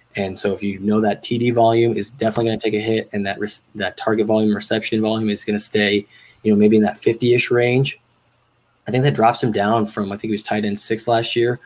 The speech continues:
all the way down to kind of a low end tight end one, and then maybe even a fringe, uh, to tight end two. So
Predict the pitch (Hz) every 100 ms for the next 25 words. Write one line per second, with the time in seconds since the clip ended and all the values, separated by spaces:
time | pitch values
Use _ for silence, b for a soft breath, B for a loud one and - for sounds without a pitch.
0 | B B B 117 117 110 104 101 107 104
1 | 107 101 98 104 107 110 107 104 101 -
2 | - 107 107 104 101 104 101 101 b b
3 | b _ 101 101 101 101 104 107 98 107
4 | 104 - - 104 101 98 - _ _ _
5 | - 92 90 - - 104 104 101 92 -
6 | 107 92 - 104 95 95